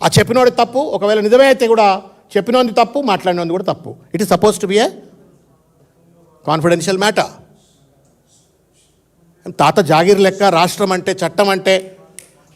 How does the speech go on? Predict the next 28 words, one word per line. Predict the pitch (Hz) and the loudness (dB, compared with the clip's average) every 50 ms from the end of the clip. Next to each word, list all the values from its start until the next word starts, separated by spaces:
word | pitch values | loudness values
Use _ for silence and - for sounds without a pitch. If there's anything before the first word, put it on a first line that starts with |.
| _ - | _ 0
తాత | 175 180 202 185 226 | 2 2 2 2 0
జాగీర్ | 175 170 185 190 196 208 214 196 | 0 2 2 2 4 2 2 2
లెక్క | 202 196 196 - 214 202 | 2 -2 -2 0 -2 -2
తా-, | 196 202 175 180 185 165 147 | 0 0 0 0 0 0 0
రాష్ట్రం | 151 175 196 190 - 226 214 202 | 0 0 0 0 0 -2 -2 -2
అంటే, | 202 190 196 202 196 190 185 190 - - _ _ _ _ _ _ _ _ _ _ _ _ _ _ _ - | -2 -2 -2 -2 -2 -2 -4 -8 -16 -20 _ _ _ _ _ _ _ _ _ _ _ _ _ _ _ -2
చట్టం | - 180 175 - 254 240 214 | -2 -2 0 2 2 2 2
అంటే | 214 202 - 214 | 0 0 -2 0
గౌరవం | 160 180 175 196 226 233 226 220 | 2 4 4 4 4 2 0 0
లేకుండా | 208 196 196 196 202 196 202 240 262 254 - - _ _ _ _ _ _ _ _ _ _ _ _ _ - - | -2 -6 -6 -6 -6 -4 -2 -2 -2 -4 -6 -18 _ _ _ _ _ _ _ _ _ _ _ _ _ -2 0
పడుతున్నారు | 202 226 - 247 240 247 240 226 | 0 0 0 0 0 2 2 2
కదా | 214 214 214 208 | 2 2 2 2
అని | 208 208 202 | 2 0 -2
చెప్పని | 202 202 214 208 202 | -4 -2 -4 -4 -2
కేటీఆర్ | 208 220 208 208 214 208 202 | 0 0 0 2 2 4 4
గారు | 202 202 190 | 4 4 4
పడుతున్నారు, | 185 190 190 190 - 185 196 190 196 | 2 0 0 -2 -4 -4 -2 -2 0
కేసీఆర్ | - 214 220 - 208 214 208 | 2 2 2 2 2 2 2
గారు | 202 196 196 190 | 2 2 2 2
పడుతున్నారు, | 190 190 190 - 196 202 196 196 | 2 0 0 -2 -2 0 2 2
హరీష్ | 196 214 208 - 214 | 2 2 2 2 2
రావు | 214 214 208 | 2 4 2
గారు | 202 196 | 2 0
పడుతున్నారు. | 190 190 190 190 202 202 196 190 202 196 - - - _ _ _ _ _ _ _ _ _ _ _ _ _ _ _ _ _ _ _ - | 0 -2 -4 -4 -6 -4 -4 -4 -4 -6 -8 -16 -20 _ _ _ _ _ _ _ _ _ _ _ _ _ _ _ _ _ _ _ 0
రాళ్ళు | 180 202 226 226 220 | 2 2 2 4 2
కొడుతూనే | 208 202 - - 233 240 262 294 | 2 2 2 2 2 4 4 2
పోతాం | 285 262 254 254 254 233 226 | 2 0 -2 -2 -4 -4 -4
మేము. | 220 214 208 208 202 | -4 -6 -6 -8 -10